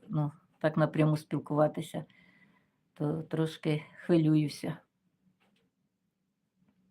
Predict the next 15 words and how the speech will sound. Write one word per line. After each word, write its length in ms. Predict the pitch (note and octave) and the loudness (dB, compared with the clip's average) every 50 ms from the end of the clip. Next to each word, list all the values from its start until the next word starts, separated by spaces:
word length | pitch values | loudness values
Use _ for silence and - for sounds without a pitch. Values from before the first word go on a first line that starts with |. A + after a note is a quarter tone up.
| _ _ _ _ _ _ _ _ _ _ _ _ _ _ _ _ _ _ _ _ _ _ _ _ _ - | _ _ _ _ _ _ _ _ _ _ _ _ _ _ _ _ _ _ _ _ _ _ _ _ _ 0
Дуже 280 | E3 G3+ G#3 F#3+ F#3+ | 4 4 6 6 6
багато 440 | F3+ F3 F#3 F3 F3+ F3 E3+ F3 F3 | 6 8 10 10 10 10 10 8 6
дивлюся 460 | D#3 E3 F3 D#3+ E3 E3 D#3 - E3 | 6 6 6 8 8 6 4 4 0
каналів, 580 | D3+ - E3+ E3 F3 F3+ G3 G3 F#3+ F#3 E3 D#3+ | 4 6 6 8 10 10 8 8 8 6 4 4
мені 380 | E3 D#3+ D#3+ D#3 D#3 D#3 D#3 D#3 | 4 6 6 6 6 6 4 4
багато 460 | D#3 D#3 D#3 D#3+ D#3 D#3 - D#3 D3+ | 4 6 8 8 8 6 6 2 2
подобається, 840 | - - D#3+ D3+ E3+ D#3+ D#3 E3 D#3 D#3 D#3 D#3 - - D3 C#3 C#3+ - - - - _ _ _ _ _ _ _ _ _ - - | 2 0 0 2 2 2 4 4 4 2 2 0 0 0 0 0 -2 -4 -12 -20 -20 _ _ _ _ _ _ _ _ _ -20 -14
е, 400 | E3 D3+ D3+ D3+ C#3+ D3+ E3 - D3+ _ _ _ _ _ _ _ _ _ _ _ _ _ _ _ _ _ - | -8 -6 -6 -6 -6 -6 -8 -12 -14 _ _ _ _ _ _ _ _ _ _ _ _ _ _ _ _ _ -6
як 280 | D#3 D#3 D3+ D3 - E3 | -2 0 0 2 2 4
люди 260 | D3+ D3+ C#3+ D3+ D3 | 4 4 4 4 4
ведуть 340 | C#3+ C#3+ C#3+ D#3 D#3 D#3 - | 4 4 4 4 2 2 2
канали. 520 | - D#3 D#3 E3+ F#3 F#3+ F#3+ F#3 F3+ - - _ _ _ _ _ _ _ _ _ _ _ _ _ _ _ - | 4 4 6 8 8 6 6 4 0 -2 -6 _ _ _ _ _ _ _ _ _ _ _ _ _ _ _ -2
Е, 220 | D3 D3 C#3+ C#3 C3+ | 0 2 2 2 4
сама 340 | - - F#3 F#3 F#3+ F#3+ | 6 8 10 12 12 12
вчуся, 680 | F3+ D#3 D3+ - - G3+ G3 G#3 - - - G#3 F#3+ F#3 | 10 10 6 0 2 4 4 4 4 4 4 4 4 2